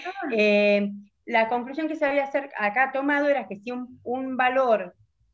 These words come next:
de área se encontraba, eh, a la derecha del punto, eh, iba a estar más arriba. Y si se encontraba a la izquierda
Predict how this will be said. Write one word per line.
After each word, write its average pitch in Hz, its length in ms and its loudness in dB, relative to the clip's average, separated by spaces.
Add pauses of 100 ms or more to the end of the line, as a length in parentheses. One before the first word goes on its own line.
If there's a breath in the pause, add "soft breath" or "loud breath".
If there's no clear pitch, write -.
de 196 140 0
área 190 360 2
se 190 100 -10
encontraba, 208 840 0 (440)
eh, 175 720 -6
a 196 120 -2
la 185 100 4
derecha 247 440 0
del 247 260 -4
punto, 240 760 -2 (420)
eh, 180 760 -4
iba 233 220 0
a 247 80 -4
estar 254 520 2
más 220 360 -2
arriba. 180 640 -2
Y - 80 -20
si - 100 -16
se 202 120 -6
encontraba 208 560 2
a 247 40 4
la 220 80 2
izquierda 285 480 0